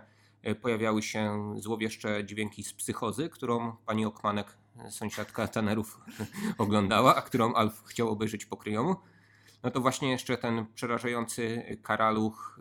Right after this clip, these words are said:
em, sam wiesz, jak przerażające są karaluchy z twoich zamorskich wizyt, em, no, który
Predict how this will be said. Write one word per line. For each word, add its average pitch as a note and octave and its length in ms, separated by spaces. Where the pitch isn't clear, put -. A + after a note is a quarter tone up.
em, G#2 480
sam A2 260
wiesz, G2+ 220
jak G#2 140
przerażające G#2 520
są G#2 160
karaluchy C3 440
z - 80
twoich A#2 240
zamorskich A2+ 520
wizyt, A#2 320
em, A#2 840
no, B2 100
który B2+ 540